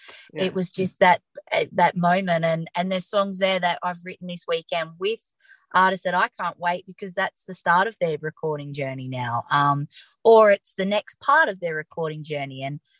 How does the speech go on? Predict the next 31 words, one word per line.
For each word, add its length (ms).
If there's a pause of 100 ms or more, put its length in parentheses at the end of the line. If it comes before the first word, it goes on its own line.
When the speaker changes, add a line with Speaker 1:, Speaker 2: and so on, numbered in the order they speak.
(280)
Speaker 2:
and 140
I 100
think 180
that's 220
really 140
special 480
to 80
be 200
involved 500
in 200
and, 300
and 180
really 240
important 680
to, 200 (120)
to, 140 (340)
to 120
be 140
able 180
to 60
give 300
back 260
and 180
help 340
like 300
that 160
is, 320 (560)
um, 320 (560)
it 120 (100)
feels 300
really 240